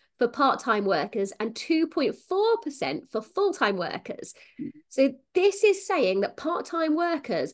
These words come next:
Speaker 1: are one point three percent more absent from sickness than full-time workers. Uh, why?
Speaker 2: There's,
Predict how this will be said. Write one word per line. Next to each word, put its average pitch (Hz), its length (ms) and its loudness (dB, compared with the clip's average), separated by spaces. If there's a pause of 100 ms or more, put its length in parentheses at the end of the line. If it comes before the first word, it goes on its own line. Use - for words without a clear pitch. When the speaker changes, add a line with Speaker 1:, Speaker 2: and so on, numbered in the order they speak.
Speaker 1:
are 214 100 4
one 330 680 4
point 285 460 0 (200)
three 311 540 2
percent 294 840 -6 (420)
more 220 420 -2 (340)
absent 220 440 -2
from 220 140 -2
sickness - 540 -2
than 202 260 -6
full-time 202 480 -2
workers. - 540 -6 (880)
Uh, 226 80 -10 (160)
why? 196 520 2 (1000)
Speaker 2:
There's, - 280 -2